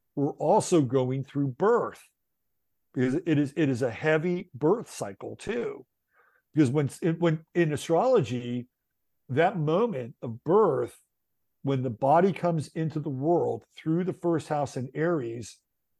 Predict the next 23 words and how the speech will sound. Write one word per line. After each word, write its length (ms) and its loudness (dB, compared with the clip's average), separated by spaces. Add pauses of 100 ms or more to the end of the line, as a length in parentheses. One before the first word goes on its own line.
(160)
what 300 2
happens? 500 -2 (100)
It 120 -4
settles 840 0 (360)
into 240 -4
the 140 2
second 420 -2
house, 460 -8
which 180 -8
is 140 -6
Taurus. 640 -6 (960)
And 120 2
then 140 0
the 60 0
body 420 6
begins 400 -2
to 80 -10
become 240 -6
slightly 400 -6
conscious 540 -6
of 140 -16
itself, 500 -18 (160)
right? 320 -8